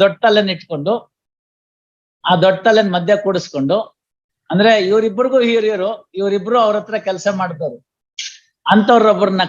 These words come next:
ಕರೆದು ನೀವು ಕೂತ್ಕೊಂಡ್ ಮಾಡ್ಕೊಡಿ ಅಂತ ಹೇಳಿ, ಅವ್ರು already ಕಟ್ಬಿಟ್ಟಿದ್ರಲ್ಲ, ಇವ್ರಿಗೆ ಮಾಡ್ಕೊಡ್ಬೇಕು ಅಂತ ಆಯ್ತು.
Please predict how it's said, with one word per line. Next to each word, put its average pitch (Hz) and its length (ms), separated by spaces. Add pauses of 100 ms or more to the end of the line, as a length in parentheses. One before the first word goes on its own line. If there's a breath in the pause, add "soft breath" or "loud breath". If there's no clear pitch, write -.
ಕರೆದು 165 280 (920)
ನೀವು 175 200 (360)
ಕೂತ್ಕೊಂಡ್ 196 460
ಮಾಡ್ಕೊಡಿ 165 400
ಅಂತ 123 200
ಹೇಳಿ, 135 160 (1600)
ಅವ್ರು 226 180
already 262 340
ಕಟ್ಬಿಟ್ಟಿದ್ರಲ್ಲ, 196 600 (540)
ಇವ್ರಿಗೆ 202 280
ಮಾಡ್ಕೊಡ್ಬೇಕು 139 580
ಅಂತ - 160
ಆಯ್ತು. - 200